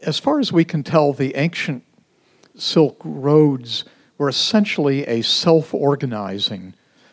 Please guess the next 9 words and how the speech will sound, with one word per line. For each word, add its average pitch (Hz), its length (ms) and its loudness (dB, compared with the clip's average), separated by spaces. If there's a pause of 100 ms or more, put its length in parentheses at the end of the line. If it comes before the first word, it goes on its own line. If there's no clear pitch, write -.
(140)
thing, 92 420 -6 (380)
uh, 110 480 0
that 120 280 -4
they 127 100 0
were 117 240 -4 (640)
not 160 360 2
driven 139 480 0
by 117 380 -2
one 135 720 -2